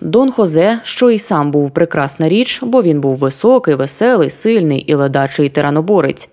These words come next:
але сам не вмів робити речей, теж дуже поважав пролетаріат. Побачивши людей, що накладали снопи на гарби,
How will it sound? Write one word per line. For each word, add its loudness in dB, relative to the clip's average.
але 0
сам -2
не 0
вмів -2
робити 2
речей, -2
теж 0
дуже 2
поважав 0
пролетаріат. 0
Побачивши 0
людей, 0
що -2
накладали 0
снопи -2
на -2
гарби, 0